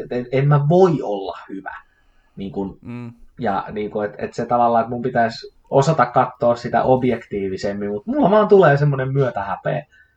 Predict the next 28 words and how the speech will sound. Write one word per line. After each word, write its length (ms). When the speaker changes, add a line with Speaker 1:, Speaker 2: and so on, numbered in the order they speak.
Speaker 1:
Ja 200
siis 260
semmonen 460
niinku, 380
ei, 180
mä 320
en 100
vaan 200
jotenkin 360
nolottaa 720
katsoa 420
sitä. 260
Vaikka 200
mä 80
katsoisin 420
yksin 380
sitä, 200
niin 80
mä 180
en 100
vaan 160
Speaker 2:
Mm. 40
Speaker 1:
jotenkin 300
niinku, 200
mut 120
sitten 320
taas 300
niinku 260